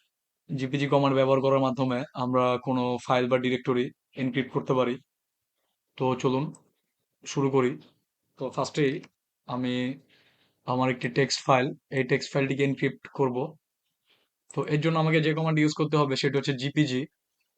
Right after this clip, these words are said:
স্পেস, তারপর ড্যাশ সি। এখানে আমি সি অপশনটি ব্যবহার করেছি কারণ সি অপশনটি, সি অপশনটির অর্থ হচ্ছে যখন আমি কোনো জিপিজি কমান্ড ইউজ করে যখন আমি কোনো,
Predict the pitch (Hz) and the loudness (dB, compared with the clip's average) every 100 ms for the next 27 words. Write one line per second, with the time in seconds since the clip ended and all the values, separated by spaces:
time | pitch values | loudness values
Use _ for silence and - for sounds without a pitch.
0 | _ 135 - 135 151 156 - _ _ - | _ -12 -4 -4 -4 -6 -12 _ _ -8
1 | 123 135 123 131 147 - - - - 151 | -2 -2 2 2 2 -2 -10 -8 0 0
2 | 110 - _ _ _ - - _ _ 131 | 0 -6 _ _ _ -20 -20 _ _ -2
3 | 165 175 147 160 - 135 135 139 - 151 | 2 2 2 -2 -8 -4 -2 -2 2 2
4 | 151 160 151 151 151 151 151 156 131 131 | 2 0 2 2 2 2 0 0 2 0
5 | 131 127 147 139 147 143 156 - _ _ | 0 0 -2 0 -2 2 0 -2 _ _
6 | _ _ _ _ - 151 156 156 156 151 | _ _ _ _ -2 2 2 4 4 4
7 | 147 156 143 147 147 139 - 135 135 147 | 2 2 2 2 0 0 -2 -4 0 2
8 | 147 147 143 139 139 - _ _ _ _ | 2 0 2 2 0 -6 _ _ _ _
9 | 131 143 156 151 156 151 143 143 151 143 | -6 0 2 2 2 4 2 2 0 0
10 | 135 147 143 143 139 139 | 0 0 0 0 0 -2